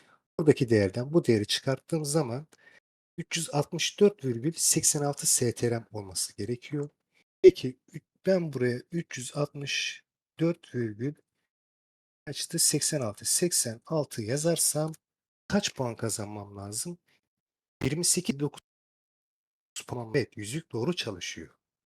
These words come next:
Ama üç yüz altmış dört S T R'de çalışıyor. Peki hocam, senin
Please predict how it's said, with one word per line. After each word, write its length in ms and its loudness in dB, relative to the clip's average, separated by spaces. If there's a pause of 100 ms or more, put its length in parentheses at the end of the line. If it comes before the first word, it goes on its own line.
(120)
Ama 300 -2
üç 220 -8
yüz 60 0
altmış 340 -2
dört 160 4
S 200 -2
T 140 -4
R'de 200 -6
çalışıyor. 540 -12 (440)
Peki 220 4
hocam, 360 2 (460)
senin 540 4